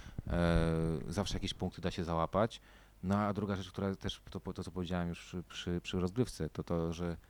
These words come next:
można mniej więcej założyć, ile punktów są w stanie wydoić wasi konkurenci w tych kolejnych rundach, tak? I jakie quest-, na jakie questy sobie mogą pozwolić, tak?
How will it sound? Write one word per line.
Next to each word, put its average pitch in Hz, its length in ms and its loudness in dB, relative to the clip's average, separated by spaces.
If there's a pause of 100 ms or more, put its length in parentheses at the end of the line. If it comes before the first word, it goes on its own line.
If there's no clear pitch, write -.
(180)
można 92 400 4
mniej 90 120 2
więcej 90 220 -2
założyć, 90 460 0
ile 90 160 -4
punktów - 640 4 (120)
są 98 200 -2
w - 40 -10
stanie 90 300 2
wydoić 82 380 -2
wasi 90 400 -2 (520)
konkurenci 101 600 0
w - 100 -14
tych - 160 -2
kolejnych 80 440 0
rundach, 76 360 -6
tak? 90 340 -4
I 87 280 -2 (320)
jakie 92 200 -2
quest-, 85 280 -2
na 92 100 0
jakie 90 160 0
questy 87 560 0 (260)
sobie 85 200 -4
mogą 85 220 2
pozwolić, 87 500 4
tak? 87 300 -4